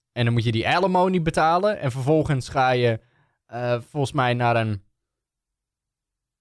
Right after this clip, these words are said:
fucking, een karaokebar of zoiets. En moet je een nummer zingen.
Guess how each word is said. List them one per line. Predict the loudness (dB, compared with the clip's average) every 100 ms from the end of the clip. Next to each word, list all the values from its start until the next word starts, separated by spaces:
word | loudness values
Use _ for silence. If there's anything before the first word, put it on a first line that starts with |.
| _ _ _ _
fucking, | -8 -6 -2 -2 -2 -6 -8
een | -6 -2
karaokebar | 0 2 2 2 0 2 2
of | 0
zoiets. | 0 2 2 0
En | -2
moet | 0 0
je | 2 2 0
een | 0 -2 2
nummer | 0 0 0
zingen. | 0 0 0 -2 -4